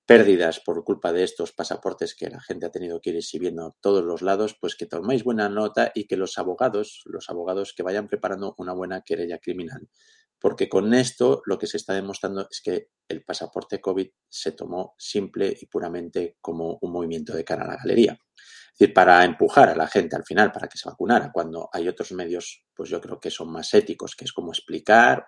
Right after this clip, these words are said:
una vez, dos veces, tres veces, las que hagan falta, caso por caso, si hace falta, el porqué de las vacunas. Y ojo, que no digo que las vacunas no hayan sido eficaces, que lo han sido, y eso, pues, ha salvado miles y miles de vidas, pero lo que yo creo que ha hecho un daño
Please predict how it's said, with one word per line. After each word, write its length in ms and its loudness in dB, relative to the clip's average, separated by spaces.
una 360 -2
vez, 320 2
dos 160 -16
veces, 360 -2
tres 140 -10
veces, 260 -4
las 140 -10
que 120 -4
hagan 220 -8
falta, 300 -4
caso 300 -4
por 160 -8
caso, 240 -6
si 100 -8
hace 200 -10
falta, 340 -8
el 180 -4
porqué 300 -6
de 60 -4
las 120 -10
vacunas. 460 -16
Y 100 0
ojo, 240 4
que 80 -10
no 140 -4
digo 180 2
que 80 -4
las 120 -2
vacunas 380 -4
no 80 -8
hayan 220 -8
sido 320 -4
eficaces, 540 -2
que 80 -8
lo 80 -4
han 100 -10
sido, 340 -2
y 220 0
eso, 280 0
pues, 200 -8
ha 60 -4
salvado 380 -2
miles 440 -4
y 20 -12
miles 220 -10
de 80 -4
vidas, 400 0
pero 200 -4
lo 200 -8
que 400 -6
yo 240 -6
creo 320 -4
que 100 -8
ha 40 -2
hecho 160 -12
un 80 -10
daño 340 -8